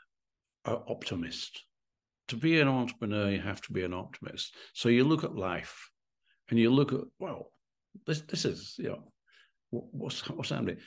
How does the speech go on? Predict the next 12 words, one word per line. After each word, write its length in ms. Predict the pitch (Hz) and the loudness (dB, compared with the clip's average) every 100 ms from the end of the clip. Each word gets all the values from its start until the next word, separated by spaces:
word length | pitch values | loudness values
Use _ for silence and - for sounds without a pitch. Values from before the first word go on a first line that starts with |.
| - | -6
We, 280 | - 190 196 - _ _ _ - | 2 2 2 -8 _ _ _ -4
we 100 | 247 | 2
went 320 | 151 143 - | 4 4 2
to, 500 | - 117 107 98 98 | 4 4 4 2 2
um, 500 | 101 95 90 87 - - _ _ _ _ _ _ _ - _ _ _ - | 0 -2 -4 -6 -8 -16 _ _ _ _ _ _ _ -20 _ _ _ -8
it, 180 | 101 - | -6 -2
it 160 | 107 | -2
was 180 | 113 98 | 0 0
an 80 | 98 | 0
event 380 | 90 104 95 - | 2 4 4 2
in 220 | 92 92 | 0 0
Rome 340 | 85 82 82 | -2 -2 -4